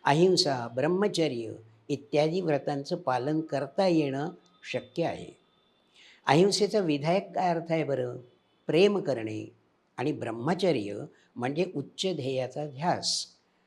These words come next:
आणि त्यासाठी कष्ट करण्याची तयारी. म्हणून ब्रह्मचर्य आणि अहिंसा यांना गीता शरीर तप म्हणते. कारण काय?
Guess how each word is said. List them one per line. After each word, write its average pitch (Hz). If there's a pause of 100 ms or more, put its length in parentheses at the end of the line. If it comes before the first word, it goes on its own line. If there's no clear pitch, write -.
(140)
आणि 170
त्यासाठी 202
कष्ट 190
करण्याची 180
तयारी. 175 (640)
म्हणून 175
ब्रह्मचर्य 180
आणि 220
अहिंसा 151 (360)
यांना 143
गीता 139 (220)
शरीर 185 (120)
तप 160
म्हणते. 123 (540)
कारण 156
काय? 170